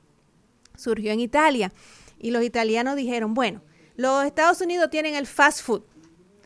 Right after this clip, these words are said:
y el fast food está matando a la gente", ¿verdad? ¿Por qué? Porque tiene, eh, mucha grasa, porque tiene alimentos ultraprocesados.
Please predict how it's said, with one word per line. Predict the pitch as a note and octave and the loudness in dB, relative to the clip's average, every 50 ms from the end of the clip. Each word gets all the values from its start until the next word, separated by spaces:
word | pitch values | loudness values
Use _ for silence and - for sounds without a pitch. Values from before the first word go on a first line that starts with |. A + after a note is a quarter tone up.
| _ _ _ - | _ _ _ -6
y | A#3+ B3+ | -4 -2
el | B3+ B3 | -2 -2
fast | - - C#4 D4+ D4 - | 0 0 0 0 0 -4
food | C#4+ D#4 | -8 -10
está | B3+ - C#4 C4+ | -6 -4 -4 -2
matando | C4 B3 - - B3+ C4+ C4 B3+ | -2 -2 0 0 0 0 2 2
a | A#3 | 0
la | G#3 A3 | 0 0
gente", | F#3+ - C#3 - - - _ _ _ _ - E3+ E3 D3 D3+ E3 G3 | -4 -6 -10 -12 -16 -20 _ _ _ _ -20 -20 -20 -20 -20 -14 -10
¿verdad? | G3+ G#3 A#3+ E4 F4 - - - - - _ _ | -6 -4 -2 -4 -4 -6 -12 -20 -20 -20 _ _
¿Por | - B3 B3+ B3 B3 | -2 -2 -2 -2 -4
qué? | - G#3 E3+ E3 - _ _ _ _ _ | -6 -8 -8 -10 -14 _ _ _ _ _
Porque | - D4+ C4 A3 - A3 G#3 | -4 -4 -2 -2 -4 -6 -6
tiene, | - A3+ G#3+ G#3+ G#3+ A3 G#3+ G#3+ G#3+ G#3 G#3 G3+ F3+ - - - - G3+ | -4 -4 -4 -2 -2 -2 -2 -4 -4 -4 -4 -6 -8 -10 -12 -10 -8 -8
eh, | G3+ | -6
mucha | G3+ A3 A3+ A3+ - G#3 F3+ | -6 -6 -6 -6 -6 -6 -6
grasa, | G3 G#3+ B3 B3+ B3 A#3+ B3 A3 - - A#3+ A3 G#3+ | -4 -4 -2 0 0 0 -2 -4 -4 -4 -4 -2 -2
porque | A3 A3 G#3 A3 G#3 | -4 -6 -8 -8 -6
tiene | F#3+ A3 A3 A3 A3 G#3+ G3+ | -6 -4 -4 -2 -4 -4 -4
alimentos | - G#3+ G#3+ A3 A3 A3 A3 A3 A3 A#3 A3+ A3 - - | -4 -4 -4 -4 -4 -4 -4 -6 -6 -6 -8 -10 -10 -6
ultraprocesados. | A3+ G#3+ G#3+ - G#3+ G#3 G3+ - G#3 G#3 G3 - G3+ - - - C4+ C4 B3+ A#3 G#3 G#3+ A3+ - | -6 -6 -4 -2 -2 -2 -2 -2 -4 -4 -4 -4 -6 -4 0 2 4 4 4 4 2 0 -4 -8